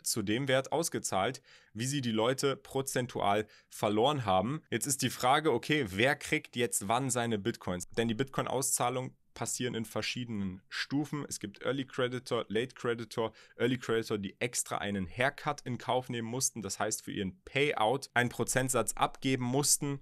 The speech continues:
um eine frühere Auszahlung zu kriegen. Wobei das früh hier ironisch ist, es sind trotzdem über zehn Jahre vergangen. Aber es gibt auch Kreditfonds, die involviert sind, die auch ihre Auszahlung erst später kriegen und Gläubiger, die auch ihre Claims abverkauft haben. Wir schauen uns hier mal jetzt eine Hochrechnung an von Alex Thorn.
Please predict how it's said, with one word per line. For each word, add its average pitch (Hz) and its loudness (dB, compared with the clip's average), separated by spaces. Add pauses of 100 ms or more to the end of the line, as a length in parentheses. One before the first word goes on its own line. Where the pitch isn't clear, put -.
um 147 2
eine 127 4
frühere 127 0
Auszahlung 147 2
zu 139 -6
kriegen. 135 -4
Wobei 101 -2
das 98 -4
früh 113 -6
hier 104 -2
ironisch 98 -4
ist, 107 -2
es - -6
sind 95 -10
trotzdem - -8
über 95 -4
zehn 95 0
Jahre 104 -2
vergangen. 90 -4 (120)
Aber 123 2
es 123 -2
gibt - -2
auch 120 2
Kreditfonds, 135 0
die 127 -4
involviert 117 -2
sind, 113 -2
die 110 -6
auch 117 0
ihre 104 -4
Auszahlung 107 0
erst 90 -6
später 143 0
kriegen 131 -4
und 104 -4
Gläubiger, 110 0
die 90 -4
auch 101 -4
ihre 95 -2 (260)
Claims 113 2 (100)
abverkauft 135 0
haben. 98 0 (120)
Wir 117 2
schauen 160 4
uns 165 2
hier 160 2
mal 151 4
jetzt 139 0
eine 117 0
Hochrechnung 135 2
an 127 0
von 110 -4
Alex 117 0
Thorn. 151 0